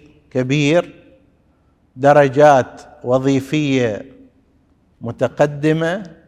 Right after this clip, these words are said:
أموال، بحيث، وهذا للأسف يعني يصير في بعض مجتمعاتنا،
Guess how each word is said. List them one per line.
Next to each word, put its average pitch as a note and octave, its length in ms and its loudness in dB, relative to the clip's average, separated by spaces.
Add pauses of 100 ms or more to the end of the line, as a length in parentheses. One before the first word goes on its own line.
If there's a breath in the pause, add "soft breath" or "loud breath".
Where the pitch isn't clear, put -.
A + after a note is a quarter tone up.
(140)
أموال، F3 960 0 (2250)
بحيث، D3 840 -2 (1600)
وهذا C3+ 380 0
للأسف C#3+ 680 -4
يعني B2 600 -4 (840)
يصير C3+ 360 -4
في B2+ 260 -4
بعض B2 360 0
مجتمعاتنا، C3 1400 -6